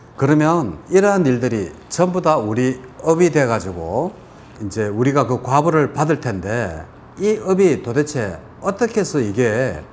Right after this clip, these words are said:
영원한가? 그게 대해서 우선 말씀을 드리겠습니다. 우선 이 업을 이야기를 하려고 하면 바로 연기를 알아야 됩니다. 연기는 바로 우리가 원인과 결과입니다.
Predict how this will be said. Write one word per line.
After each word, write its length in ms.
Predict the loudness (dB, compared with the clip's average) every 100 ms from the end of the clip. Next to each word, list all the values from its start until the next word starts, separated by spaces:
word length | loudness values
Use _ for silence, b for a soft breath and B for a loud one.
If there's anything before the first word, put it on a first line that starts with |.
| -20 -20 -4 2
영원한가? 760 | 4 4 2 0 -2 -4 -6 -14 -20 -20 -12 0
그게 300 | 4 4 4
대해서 420 | 2 0 -2 -4
우선 300 | -4 -6 -4
말씀을 420 | -4 -4 -4 -4
드리겠습니다. 720 | -4 -6 -8 -8 -10 -12 -14 -16 B B B B -4
우선 340 | 0 2 4
이 240 | 2 0 0
업을 420 | 4 4 4 0
이야기를 420 | 2 2 4 2
하려고 320 | 0 -2 -2 -4
하면 420 | -4 -4 -4 -6 -12 -4
바로 400 | 0 2 0 -4 -18 -6
연기를 480 | -2 2 4 2 2
알아야 300 | 0 -2 -4
됩니다. 460 | -6 -10 -10 -12 -12 -18 B B B B 0
연기는 720 | 4 6 6 4 2 -2 -8 -16 -20 -20 -20 -4
바로 560 | 0 2 2 2 0 -4 -16 -20 -4
우리가 640 | 0 2 4 2 2 -4 -16 -20 -20 -8
원인과 880 | 0 2 2 2 2 2 2 0 -2
결과입니다. 760 | 0 2 2 2 -2 -6 -10